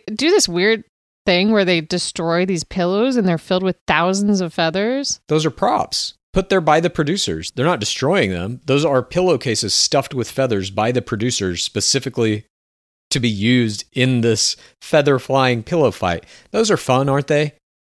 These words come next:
Speaker 2: You know, when you've had those pillow fights where there's feathers everywhere and, "Ha ha, we're having so much fun." That would be another moment where I walk out of the fucking room. I'm like, "I'm not doing this. Can we just talk about the nature of fundamental reality or something?"
Speaker 1: Why would you not do that? It's violence.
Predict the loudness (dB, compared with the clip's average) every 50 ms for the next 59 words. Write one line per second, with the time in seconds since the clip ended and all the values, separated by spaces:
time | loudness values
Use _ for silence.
0 | _ _ _ _ _ 0 2 4 4 4 4 2 2 0 0 0 0 2 4 4
1 | 4 4 4 2 0 -4 -8 _ -2 0 2 2 2 2 2 2 2 2 0 -2
2 | -4 -4 -4 -4 -2 0 0 0 0 0 -2 -2 -2 0 0 0 0 -2 -2 -2
3 | 0 0 0 0 0 0 0 0 -2 -2 -4 -4 -4 -6 -6 -6 -6 -6 -6 -8
4 | -10 -18 -20 -20 -20 -20 _ _ _ _ _ _ _ 0 2 2 2 2 0 0
5 | 0 2 2 2 2 0 0 -4 -6 -6 -4 -4 -4 -2 -2 0 0 2 2 2
6 | 2 0 0 0 0 -2 -4 -6 -6 -8 -8 -8 -6 -6 -6 -6 -4 -4 -4 -4
7 | -4 -6 -6 -8 -6 -6 -6 -6 -6 -8 -10 -2 2 2 4 4 2 0 -2 -4
8 | -4 -4 -2 -2 -2 0 0 -2 -2 -4 -6 -4 -2 -2 -2 -2 0 0 0 0
9 | 0 0 0 0 0 0 0 0 0 0 -2 0 0 -2 0 0 0 0 0 2
10 | 2 2 2 2 2 2 0 0 -2 -2 -2 -2 -2 -4 -4 -2 -2 -2 0 2
11 | 2 2 2 2 0 2 2 2 2 2 0 0 -2 -2 0 0 0 0 0 0
12 | -2 -4 -6 -4 -2 0 0 0 0 -2 -2 -4 -6 -8 -10 -12 -14 -16 -18